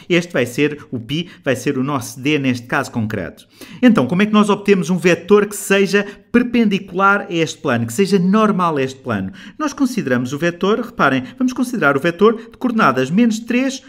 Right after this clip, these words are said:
raiz de dois e sete. Ou seja, o vetor menos três é um, mais raiz de dois é dois, mais sete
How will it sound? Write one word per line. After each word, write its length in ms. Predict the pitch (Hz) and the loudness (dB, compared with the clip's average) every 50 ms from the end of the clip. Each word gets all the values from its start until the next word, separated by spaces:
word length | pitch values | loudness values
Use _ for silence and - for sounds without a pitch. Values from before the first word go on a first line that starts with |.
| - _ | -20 _
raiz 360 | - - 254 285 262 226 - | -12 -8 -4 -4 -4 -4 -6
de 80 | - | 0
dois 420 | 190 208 214 214 220 214 214 - - - _ _ | 2 4 4 4 2 2 -2 -6 -12 -18 _ _
e 100 | 240 208 | -8 -8
sete. 460 | 214 - - 123 107 104 - - - _ _ _ _ - | -6 -4 -2 -2 -2 -4 -6 -12 -20 _ _ _ _ -8
Ou 80 | 185 | -6
seja, 300 | - - 135 120 120 135 | -4 -4 -4 -2 -2 -4
o 20 | 117 | -4
vetor 440 | 147 143 143 - 143 123 107 - - - - _ - | -4 -4 -2 0 0 0 0 -2 -6 -12 -20 _ -8
menos 320 | 139 143 143 143 - - | -6 -6 -6 -6 -8 -10
três 560 | - - 156 139 117 104 92 - - - _ _ _ _ _ _ _ | -10 -6 -2 -2 0 0 -2 -4 -8 -16 _ _ _ _ _ _ _
é 140 | 120 110 104 | -6 -6 -4
um, 380 | 101 107 135 185 233 240 - - - - - _ _ _ _ _ _ _ _ _ _ _ _ _ _ _ | -4 -4 -2 -2 -2 -4 -4 -8 -12 -20 -20 _ _ _ _ _ _ _ _ _ _ _ _ _ _ _
mais 340 | 139 131 123 117 110 107 110 | -8 -6 -4 -2 -4 -4 -6
raiz 260 | - - 180 190 175 | -6 -6 -6 -6 -8
de 80 | 151 147 | -8 -4
dois 680 | 151 143 120 104 98 92 92 - - - - _ _ _ _ _ _ _ _ _ _ _ _ _ _ - | 0 0 0 0 0 -4 -6 -10 -14 -18 -20 _ _ _ _ _ _ _ _ _ _ _ _ _ _ -10
é 120 | 131 117 | -8 -8
dois, 600 | 110 104 139 151 170 185 202 190 196 - - - _ _ _ _ _ _ _ _ _ | -6 -4 -4 -2 -2 -2 -4 -6 -8 -12 -18 -20 _ _ _ _ _ _ _ _ _
mais 400 | 190 185 202 226 220 214 - - | -6 -6 -4 -4 -4 -6 -8 -10
sete 520 | - - 170 165 165 165 - - 185 180 | -8 -6 -6 -6 -6 -8 -12 -14 -14 -14